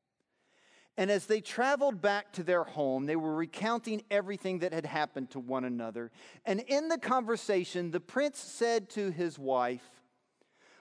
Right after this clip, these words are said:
"Wasn't the Emperor Cyrus a handsome man?" To which she replied, "I didn't notice."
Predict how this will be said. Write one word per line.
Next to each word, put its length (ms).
"Wasn't 520
the 160
Emperor 560
Cyrus 800
a 60
handsome 580
man?" 380
To 120
which 420
she 320
replied, 840
"I 160
didn't 340
notice." 600